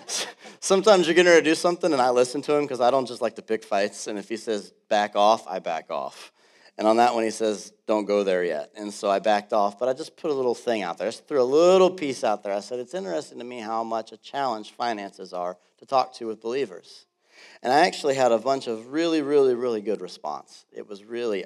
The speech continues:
I, I was blessed by it. It was not this, you know, these claws coming out. It was like, "I wanna learn more about it." And so I was personally really blessed by it, but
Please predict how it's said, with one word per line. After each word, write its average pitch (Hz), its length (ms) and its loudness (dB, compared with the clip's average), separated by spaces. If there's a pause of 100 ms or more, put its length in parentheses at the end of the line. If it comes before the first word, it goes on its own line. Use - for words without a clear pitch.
I, 95 260 -6
I 101 160 -4
was 92 140 -10
blessed 107 480 -2
by 78 200 -4
it. 76 120 -10 (120)
It - 120 -20
was 98 160 -12
not 117 320 -4
this, 98 340 -8 (1700)
you 117 80 -4
know, 104 80 -2
these 92 240 -10 (140)
claws 123 400 4
coming 98 340 -8
out. 95 200 -2
It 95 100 -4
was 101 160 -10
like, 90 320 -4
"I 104 100 -2
wanna 110 220 -4
learn 95 160 -6
more 92 180 -8
about 76 320 -8
it." 55 100 -20 (840)
And 95 100 -20
so - 160 -10
I 143 140 6
was 127 300 -2
personally 143 500 -4
really 117 220 -2
blessed 131 400 -2
by 107 180 0
it, 107 100 -4
but - 240 -4